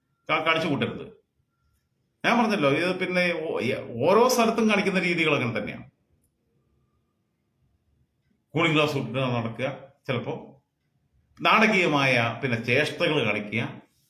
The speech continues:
ചാനലുകാരെന്തെങ്കിലും എന്തെങ്കിലും അഭിപ്രായം ചോദിച്ചു കഴിഞ്ഞാൽ അപ്പോഴും വളരെ ഡ്രാമാറ്റിക് ആയിട്ട് സംസാരിക്കുക.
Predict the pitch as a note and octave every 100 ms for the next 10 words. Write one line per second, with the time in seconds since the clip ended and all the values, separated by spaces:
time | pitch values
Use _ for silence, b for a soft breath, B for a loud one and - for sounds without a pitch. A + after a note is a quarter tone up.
0 | _ _ _ _ _ - E3+ F#3+ F#3+ F#3
1 | E3+ E3 D#3 D#3 D3 D3 D#3+ D3+ C#3+ D3
2 | C3+ C#3 C3+ E3 E3 - C#3 C#3+ C#3+ -
3 | C#3+ E3+ F3+ - B2+ A2 G2+ - G#2+ G#2
4 | A#2+ C#3+